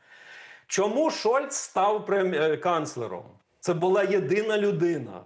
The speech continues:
яка не була причетна до цих корупційних речей. Керівництво Гамбургу і партійного керівництва Альтернативи для Німеччини. Більше того, зверніть увагу на спогади Шольца. В спогадах він так і говорить,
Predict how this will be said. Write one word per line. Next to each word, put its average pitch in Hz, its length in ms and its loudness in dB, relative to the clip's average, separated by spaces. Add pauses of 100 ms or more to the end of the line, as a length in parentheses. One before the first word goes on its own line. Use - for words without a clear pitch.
(120)
яка 147 240 0
не 185 100 0
була 180 280 2
причетна 175 640 -2
до 147 160 -2
цих 185 260 -2
корупційних 160 760 -4
речей. 139 540 -2 (140)
Керівництво 165 640 2
Гамбургу 151 800 0 (260)
і 180 100 2
партійного 180 720 0
керівництва 151 640 0
Альтернативи 139 680 0
для 131 160 -2
Німеччини. 110 600 -6 (260)
Більше 262 400 2
того, 127 540 0 (200)
зверніть 180 420 2
увагу 202 380 2
на 190 160 2
спогади 190 640 0
Шольца. 151 480 0
В 147 80 -2
спогадах 202 640 0
він 180 180 0
так 180 220 -2
і 190 40 4
говорить, 160 720 0